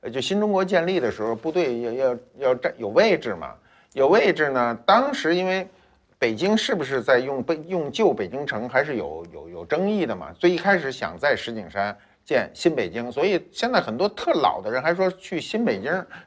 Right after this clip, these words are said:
是说的石景山儿。那么在这个老城和石景山之间这块空白地带就给了部队了，给了部队呢，以天安门为中心要向西推进，第一个大院儿就是空军大院儿，在公主坟儿嘛，第一个大院儿，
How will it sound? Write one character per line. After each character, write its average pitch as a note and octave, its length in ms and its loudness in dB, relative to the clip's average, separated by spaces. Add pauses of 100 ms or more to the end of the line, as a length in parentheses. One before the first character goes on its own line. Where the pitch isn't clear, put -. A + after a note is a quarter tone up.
是 C#3+ 140 -8
说 F3+ 200 0
的 D#3 80 0
石 C3+ 200 -6
景 D3+ 180 -8
山 C3+ 140 0
儿。 G#3 180 2 (840)
那 A#3+ 140 8
么 B3+ 140 6
在 A3+ 340 4 (680)
这 F3 100 4
个 E3+ 120 8
老 A#2 300 6
城 C#3+ 360 0
和 D#3 360 4
石 - 180 -4
景 G3 160 0
山 F3 180 4
之 G#3 140 -2
间 A#3 220 2
这 G#3+ 100 2
块 D3+ 160 2
空 C3 240 -6
白 A#2+ 160 6
地 B2+ 160 -4
带 A#2+ 160 4
就 A2 140 -2
给 F2+ 160 -2
了 E2+ 80 -4
部 G#2+ 140 -6
队 A#2 200 2
了， E2 120 -4 (120)
给 B2 100 2
了 C#3 100 4
部 A#3+ 160 0
队 A3+ 200 4
呢， D#3+ 120 0
以 A#2 140 -4
天 F#3+ 200 0
安 G#3+ 60 0
门 G3 200 0
为 F#3+ 140 0
中 G3 200 -2
心 F#3+ 300 -4 (280)
要 E3 180 4
向 D#3 220 -2
西 G3+ 220 -6
推 E3+ 240 -4
进， C#3+ 220 -6
第 G3+ 120 -4
一 D#4 80 2
个 D#4 60 0
大 A#2 140 4
院 A2+ 100 2
儿 G2+ 80 2
就 F#2 100 -4
是 E2+ 80 -6
空 G#2 200 -10
军 G2 100 -8
大 F#2+ 120 -2
院 E2 100 -4
儿， G2+ 80 -6
在 G#2 80 -2
公 C3+ 180 -6
主 A2+ 80 -4
坟 F2+ 120 -2
儿 G2 80 -4
嘛， A#2+ 100 -6 (680)
第 G3 200 2
一 A#3 60 4
个 G#3 60 6
大 D#3+ 160 6
院 C#3 120 6
儿， A#2+ 100 2